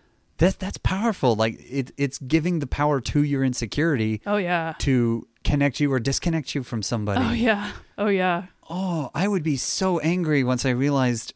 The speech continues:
Speaker 1: that I allowed that to happen to myself.
Speaker 2: 'Cause he ended up being in a simu-, si-, similar situation to what I was just describing. Like, he, when he was going on dates, he was, like, aware of this fact that, like, when he would come home to me, I would be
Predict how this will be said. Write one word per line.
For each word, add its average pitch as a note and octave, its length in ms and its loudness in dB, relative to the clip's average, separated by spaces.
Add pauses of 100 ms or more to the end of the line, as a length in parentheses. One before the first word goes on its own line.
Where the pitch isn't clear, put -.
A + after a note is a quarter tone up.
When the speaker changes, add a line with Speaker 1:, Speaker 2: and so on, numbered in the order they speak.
(160)
Speaker 1:
that A#2+ 240 0
I B2 120 2
allowed A2 400 2
that G#2+ 140 -2
to G#2+ 80 -6
happen G#2+ 240 -2
to G#2 60 -2
myself. F#2+ 400 -4
Speaker 2:
'Cause B3+ 160 -2
he D4 240 2
ended C4 240 4
up G#3+ 180 -2
being A3 220 0
in G3 60 0
a G3 40 0
simu-, G#3 380 -2
si-, - 280 -4
similar A#3+ 380 0
situation F#3+ 680 -4
to G3 120 -6
what F3+ 120 -2
I F3 120 -2
was F#3 120 -2
just F3 180 -6
describing. G3 360 -2
Like, D#3+ 140 -8
he, - 120 -20 (100)
when G3+ 180 -4
he G#3+ 240 -4
was G3+ 200 -4
going G3 300 0
on F3 120 -4
dates, G3 300 -4
he F#3+ 120 -6
was, F3+ 160 -6
like, F3+ 160 -6
aware F3 400 -2
of E3+ 100 -6
this E3 160 -10
fact E3+ 240 -4
that, A#2+ 140 -8
like, E3 180 -8
when F3+ 120 -6
he F#3+ 80 -8
would D#3+ 120 -8
come F3+ 160 -6
home E3+ 180 -8
to - 120 -12
me, E3 280 -6
I D#3 140 -6
would D3+ 220 -10
be D3+ 400 -10